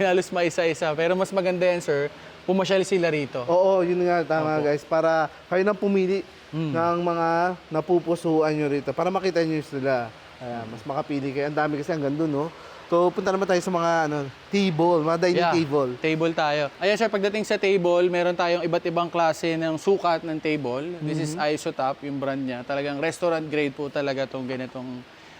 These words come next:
Speaker 1: ah,
Speaker 2: Ah.
Speaker 1: mga table. So,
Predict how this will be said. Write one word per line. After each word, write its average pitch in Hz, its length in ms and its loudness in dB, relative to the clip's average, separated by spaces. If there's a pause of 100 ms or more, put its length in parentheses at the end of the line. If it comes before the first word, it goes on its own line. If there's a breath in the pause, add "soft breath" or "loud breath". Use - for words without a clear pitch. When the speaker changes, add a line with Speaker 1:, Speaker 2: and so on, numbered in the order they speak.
(120 loud breath)
Speaker 1:
ah, 127 480 -2
Speaker 2:
Ah. - 60 -6
Speaker 1:
mga 131 260 -4
table. 131 540 -4 (500 loud breath)
So, 170 160 0